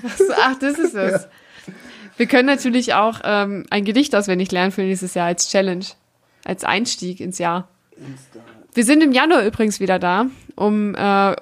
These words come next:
Speaker 1: euch kurz datenmäßig auf, äh, den neuesten Stand zu bringen. Wir werden wahrscheinlich Anfang Januar für euch die neueste Folge frisch ins Jahr starten.
Speaker 2: Genau, direkt
Speaker 1: Ähm,
Speaker 2: im Januar.
Speaker 1: Direkt im Januar, tatsächlich, glaub ich, erste, zweite Woche.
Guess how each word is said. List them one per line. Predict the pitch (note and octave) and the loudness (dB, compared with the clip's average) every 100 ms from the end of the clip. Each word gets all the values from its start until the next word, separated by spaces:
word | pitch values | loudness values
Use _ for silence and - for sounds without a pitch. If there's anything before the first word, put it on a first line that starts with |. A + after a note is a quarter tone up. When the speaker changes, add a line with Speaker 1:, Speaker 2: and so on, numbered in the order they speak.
| - | -2
Speaker 1:
euch | G3+ - | -2 -2
kurz | - G#3+ - - _ _ _ _ | -2 -2 -4 -12 _ _ _ _
datenmäßig | G3 A3+ C#4 A3+ G3 G3 F#3+ F#3+ F#3 | -2 -2 -2 0 2 0 0 -2 0
auf, | E3 F#3 F3+ - | 0 0 -4 -8
äh, | B2 E3+ F3 - _ _ _ _ - | -6 -4 -6 -8 _ _ _ _ -4
den | F#3 | -2
neuesten | F#3 C4 C4 | -2 -4 -4
Stand | A3 A3 A3+ | -4 -2 -2
zu | A#3+ | -4
bringen. | G3+ G3+ G3+ G#3 | -4 -2 -2 -2
Wir | G#3 G3+ G3+ | 0 2 2
werden | G#3 G#3+ | 2 0
wahrscheinlich | G#3 G#3 G3+ - | 0 -2 -4 -2
Anfang | D#4 D#4+ C#4+ | -2 0 2
Januar | B3+ C4 A#3+ A3 A3 | 2 2 2 2 0
für | - | -2
euch | F3 F#3+ G#3 - _ - - - _ - | 0 0 -2 -12 _ -20 -20 -20 _ -4
die | G#3+ G3 | -2 0
neueste | F#3+ A#3 A3+ C4+ B3 | 0 0 0 -2 -2
Folge | G#3+ G#3+ G#3 F#3+ | 0 2 4 2
frisch | F#3+ - C#4 C4 | 0 -2 -2 0
ins | G#3+ F#3+ | -2 -4
Jahr | F3+ F3+ | -6 -6
starten. | - E3+ F3 G#3 C4+ - _ _ _ _ _ - | -4 -4 -2 -4 -6 -10 _ _ _ _ _ 0
Speaker 2:
Genau, | C3 A#2 B2 | 2 2 2
direkt | C3 D3 G3+ G3 | 2 2 2 -2
Speaker 1:
Ähm, | G3 | -2
Speaker 2:
im | C3 | 0
Januar. | C3 A#2+ A2+ G2+ F#2 - - | 4 4 4 2 -2 -8 0
Speaker 1:
Direkt | B3+ D4+ | 2 2
im | D4 | 2
Januar, | A#3 G3+ F#3 | 0 0 -2
tatsächlich, | G#3+ A#3+ A#3 - | -2 0 -2 0
glaub | G#3+ | -2
ich, | G#3+ - | -2 -2
erste, | G3+ G3+ G#3 | -4 -4 -8
zweite | G3 F#3 F#3 F3 | -8 -8 -8 -8
Woche. | G3+ G#3 | -8 -8